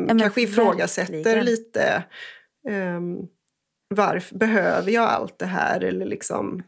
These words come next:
Speaker 2: så. För vi, det kan jag ju också nämna att vi reser inte mycket. Nu har det ju varit mycket för pandemin. Och, och liksom klimatet. Jag har ju sagt mer
Speaker 1: Klimatet.
Speaker 2: eller mindre nej till,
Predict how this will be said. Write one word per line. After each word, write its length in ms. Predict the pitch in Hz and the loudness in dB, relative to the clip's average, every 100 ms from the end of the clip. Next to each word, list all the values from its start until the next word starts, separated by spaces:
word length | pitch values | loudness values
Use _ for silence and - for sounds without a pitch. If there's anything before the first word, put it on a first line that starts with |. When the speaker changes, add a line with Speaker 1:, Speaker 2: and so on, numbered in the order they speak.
| - | -8
Speaker 2:
så. 140 | - - | -8 -2
För 80 | 220 | -4
vi, 220 | 190 - - | -4 -8 -2
det 200 | 190 196 | 0 0
kan 160 | 247 | 0
jag 60 | 233 | 2
ju 80 | 208 | 0
också 400 | 202 - 240 247 | 0 0 2 2
nämna 260 | 247 190 | 2 0
att 120 | 185 | -4
vi 320 | 165 180 214 226 | -4 -2 0 0
reser 400 | 202 - - 180 | 0 -2 -4 -4
inte 580 | 175 175 - - - | -4 -6 -10 -8 -2
mycket. 420 | 226 226 _ - 127 | -2 -2 _ -4 0
Nu 100 | 202 | 2
har 140 | 202 | 2
det 80 | 180 | 0
ju 80 | 185 | 0
varit 380 | 170 - - 180 | 0 0 -2 -4
mycket 260 | 175 - | -8 -8
för 80 | 170 | -10
pandemin. 760 | 165 170 175 196 226 220 220 220 - - - - - - - - - _ | -8 -6 0 2 4 4 0 -4 -10 -8 -8 -8 -8 -8 -8 -10 -14 _
Och, 360 | - 233 202 220 | 2 6 6 4
och 640 | 220 202 196 196 190 185 | 4 6 6 6 4 4
liksom 480 | 185 185 190 180 175 - _ _ _ _ _ _ _ - - | 0 -2 -2 -2 -4 -8 _ _ _ _ _ _ _ -12 0
klimatet. 920 | 226 196 196 180 165 - 190 - - - - - - | 0 2 2 2 0 -2 -6 -6 -8 -8 -10 -16 -10
Jag 320 | - 208 196 | 0 2 4
har 120 | 196 196 | 2 -2
ju 220 | 185 175 | -2 -4
sagt 500 | - - - - - | -4 -6 -10 -14 -6
mer 320 | 180 180 175 | -2 0 0
Speaker 1:
Klimatet. 260 | 196 175 170 | 0 0 0
Speaker 2:
eller 120 | 185 175 | 0 0
mindre 420 | 165 160 156 165 | 0 0 0 0
nej 260 | 147 143 | 0 -2
till, 400 | 175 - 170 - | -4 -4 -4 -6